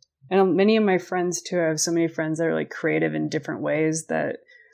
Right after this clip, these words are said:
I mean, obviously <laughs> you're an incredibly creative person, and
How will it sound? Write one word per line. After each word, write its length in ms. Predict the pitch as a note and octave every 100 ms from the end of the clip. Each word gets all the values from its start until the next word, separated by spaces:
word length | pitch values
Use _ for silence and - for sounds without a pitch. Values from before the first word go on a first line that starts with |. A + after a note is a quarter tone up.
| _ _ _ E3
I 60 |
mean, 140 | D#3+ -
obviously 520 | D#3+ D#3+ D#3 D#3+ E3
<laughs> 420 | A#3 B3 D4 B3
you're 420 | F#3 F#3 F3 D#3 -
an 100 | F3
incredibly 480 | E3+ E3+ F3 D#3+ D#3+
creative 400 | D#3+ F3 E3 E3
person, 580 | - E3+ E3 E3 E3 D#3
and 320 | D#3 D#3 D#3+